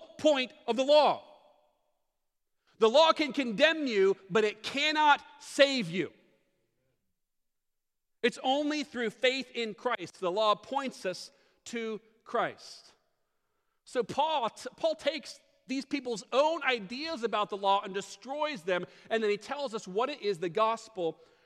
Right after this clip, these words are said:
produces. Now, verses nineteen through twenty-one introduce us to another key doctrine. And frankly, this is not teaching I was taught well growing up. There is a lot of gospel basic truth that I was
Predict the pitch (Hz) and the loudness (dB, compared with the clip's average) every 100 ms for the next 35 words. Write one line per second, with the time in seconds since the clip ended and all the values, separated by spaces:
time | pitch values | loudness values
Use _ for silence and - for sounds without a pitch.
0 | _ - 165 185 175 - 107 - - - | _ -4 0 2 0 -4 -16 -14 -16 -20
1 | _ _ _ _ _ _ _ _ - 170 | _ _ _ _ _ _ _ _ -10 -4
2 | 240 220 220 220 220 214 208 190 175 196 | -4 -4 -4 -4 -6 -8 -6 -4 -6 -4
3 | 196 185 180 180 - 226 - 185 208 214 | -4 -2 -4 -6 -10 -12 -8 -8 -10 -14
4 | - 170 - 175 151 165 190 190 - 202 | -12 -16 -6 -4 -4 -4 -6 -8 -10 -14
5 | 185 160 160 156 - 117 - _ _ _ | -10 -2 -2 -2 -8 -18 -18 _ _ _
6 | _ _ _ _ _ _ 180 180 - 247 | _ _ _ _ _ _ -6 -6 -4 -4
7 | 240 208 202 190 143 185 226 214 - _ | -4 -6 -6 -12 -10 -4 -2 -2 -6 _
8 | _ _ _ _ - 226 - 180 208 196 | _ _ _ _ -12 -12 -6 -4 -2 -4
9 | - 190 175 160 185 170 147 160 160 143 | -8 -6 -4 -4 -4 -4 -4 -6 -6 -8
10 | 185 208 196 175 180 180 151 175 170 - | -6 -4 -4 -2 0 -2 -4 -4 -6 -6
11 | 175 135 170 165 123 - 165 147 143 147 | -12 -8 -8 -8 -12 -8 -8 -6 -6 -4
12 | 165 165 | -4 -6